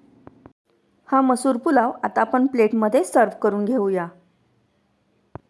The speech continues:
घाईच्या टायमाला जर काही टेस्टी बनवायचं असेल,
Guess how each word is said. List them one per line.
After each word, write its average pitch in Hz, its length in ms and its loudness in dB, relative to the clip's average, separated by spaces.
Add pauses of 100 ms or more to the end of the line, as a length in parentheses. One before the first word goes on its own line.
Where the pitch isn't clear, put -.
(720)
घाईच्या 240 480 0
टायमाला 285 500 4
जर 294 160 2
काही 294 180 0
टेस्टी 269 380 -2
बनवायचं 220 520 0
असेल, 254 320 0